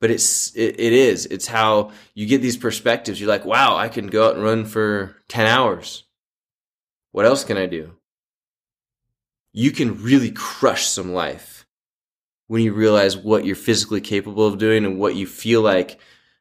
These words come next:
when you finish something like that. So sign up for it,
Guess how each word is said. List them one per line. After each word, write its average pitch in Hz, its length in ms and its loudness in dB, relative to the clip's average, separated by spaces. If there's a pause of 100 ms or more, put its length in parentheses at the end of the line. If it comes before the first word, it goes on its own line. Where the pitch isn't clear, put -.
(140)
when 110 120 0
you 104 80 -2
finish - 640 0
something 90 380 -2
like 82 220 -6
that. - 280 -6 (1800)
So - 180 -8
sign 127 320 2
up 135 160 2
for 131 300 2
it, 127 160 -4